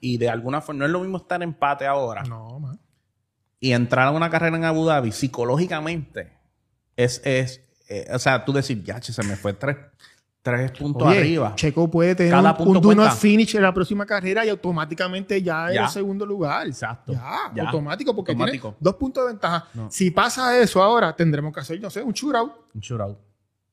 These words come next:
Speaker 2: Si, si ponle que los dos choferes, Carlito, en la próxima carrera tengan un do not finish por lo que sea.
Speaker 1: Empate.
Speaker 2: Está empate.
Speaker 1: ¿Qué pasa ahí? No sé cómo definen el segundo lugar. Nunca he
Speaker 2: Buena pregunta.
Speaker 1: no sé el
Speaker 2: Eso es
Speaker 1: escenario.
Speaker 2: tema investigativo.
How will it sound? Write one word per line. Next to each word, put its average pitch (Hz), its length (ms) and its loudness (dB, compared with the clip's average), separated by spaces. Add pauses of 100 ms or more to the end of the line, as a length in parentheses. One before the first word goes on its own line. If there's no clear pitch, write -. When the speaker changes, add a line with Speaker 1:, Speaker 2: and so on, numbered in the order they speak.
(540)
Speaker 2:
Si, 208 360 -6
si 208 380 0
ponle 247 380 4
que 254 120 0
los 220 180 2
dos 233 220 2
choferes, 214 480 0
Carlito, 175 420 0
en 170 140 2
la 147 120 2
próxima 180 340 0
carrera 170 280 2
tengan 165 220 2
un 175 80 4
do 170 120 4
not 160 140 2
finish 190 280 0
por 165 120 4
lo 143 120 2
que 123 140 -10
sea. 165 260 0 (560)
Speaker 1:
Empate. 107 420 -2
Speaker 2:
Está 127 140 0
empate. 262 340 2 (320)
Speaker 1:
¿Qué 175 140 2
pasa 156 300 -2
ahí? 147 120 -4
No 123 140 -4
sé 113 600 -6 (120)
cómo 131 220 -2
definen 123 420 0
el 120 80 -4
segundo 117 280 -4
lugar. 113 320 -6 (200)
Nunca 113 440 -2
he 113 360 -4
Speaker 2:
Buena 143 200 2
pregunta. 123 500 0
Speaker 1:
no 110 120 -4
sé - 100 -4
el 113 40 0
Speaker 2:
Eso 120 80 4
es 151 60 6
Speaker 1:
escenario. 120 420 2
Speaker 2:
tema 175 200 6
investigativo. 156 720 2